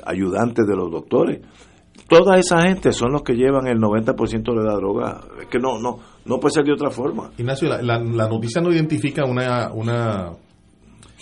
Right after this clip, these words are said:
Speaker 2: una facilidad penitenciaria en particular, sino que es
Speaker 1: No,
Speaker 2: un problema
Speaker 1: no.
Speaker 2: generalizado.
Speaker 1: Sí, sí, eh, no, no, no, no la mencioné.
Speaker 2: Sí, es un problema generalizado el asunto es muy grave, pero muy grave.
Speaker 1: Sí,
Speaker 2: Era
Speaker 1: sí.
Speaker 2: lo mismo en Bayamón que en Ponce, que en Guayama,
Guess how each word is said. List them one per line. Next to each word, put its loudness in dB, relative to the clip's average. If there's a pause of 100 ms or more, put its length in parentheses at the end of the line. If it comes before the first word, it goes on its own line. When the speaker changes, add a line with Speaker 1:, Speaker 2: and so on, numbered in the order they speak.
(140)
Speaker 2:
una -2
facilidad -2
penitenciaria -4
en -4
particular, -6
sino -8
que -4
es 0
Speaker 1:
No, 2
Speaker 2:
un -2
problema 0
Speaker 1:
no. -4
Speaker 2:
generalizado. 0
Speaker 1:
Sí, -4 (220)
sí, -4
eh, -16
no, -2
no, -6
no, -12 (100)
no -6
la -4
mencioné. -8
Speaker 2:
Sí, -4
es -4
un -6
problema -2
generalizado 0
el 0
asunto -4
es -2
muy -2
grave, -6 (160)
pero -14
muy -6
grave. -4 (160)
Speaker 1:
Sí, -12
Speaker 2:
Era -4
Speaker 1:
sí. -2
Speaker 2:
lo 0
mismo 0
en 0
Bayamón 2
que -2
en -2
Ponce, -4
que -2
en -4
Guayama, -2